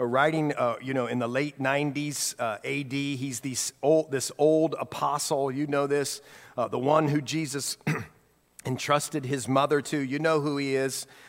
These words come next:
a fisherman by trade. He was called out to follow Jesus. That's him, and he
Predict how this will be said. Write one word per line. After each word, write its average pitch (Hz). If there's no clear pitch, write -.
a 113
fisherman 156
by 143
trade. 147
He 135
was 117
called 165
out 143
to 120
follow 156
Jesus. 139
That's 156
him, 151
and 135
he 135